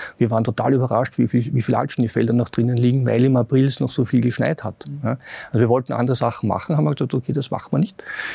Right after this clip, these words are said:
Äh, ja, weil, weil mehr Schnee war, als wir erwartet haben. Ja. Und das haben wir dann zum Beispiel als,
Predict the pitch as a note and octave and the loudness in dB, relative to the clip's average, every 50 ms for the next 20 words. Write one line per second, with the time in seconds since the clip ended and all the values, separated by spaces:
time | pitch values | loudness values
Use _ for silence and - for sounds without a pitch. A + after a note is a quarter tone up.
0 | - - - - A#2+ A#2 B2 B2+ B2 - G3 G3 - D#3+ D#3+ A#2+ G#2+ A2 A2 A#2 | -12 -12 -6 -2 0 2 2 2 2 0 -2 0 0 2 2 0 0 0 0 0
1 | A2+ G#2+ G2+ A2 A2 A#2 A2 G#2+ G#2 - A2 G#2 A#2+ B2+ - - - G#2+ A#2 A#2+ | 0 0 0 0 2 2 2 0 0 0 2 2 2 0 -2 -2 0 0 2 2
2 | A#2+ B2 B2 C3+ C3 C3 - - B2 C3 C3+ B2+ C3 D3+ D3 - - - - - | 2 2 2 2 0 -2 0 0 0 2 2 0 0 -2 -2 -2 -6 -6 -4 -4
3 | - F#2+ - - F#2 F#2 F#2+ A#2 C3 - B2+ A#2+ A2 - - A2+ - - - G#2+ | -2 -2 -2 -2 -2 -2 0 -2 -2 0 -2 -2 -2 -2 -4 -2 -2 -2 0 0
4 | G#2+ A2+ A#2+ A#2+ B2 B2+ B2 C3 B2+ A#2 A#2 C3+ C#3 B2+ - - C3 B2+ - - | 0 0 0 2 2 4 4 4 4 2 2 2 0 0 0 0 -2 -2 0 0
5 | B2+ A2+ A#2 | 0 0 0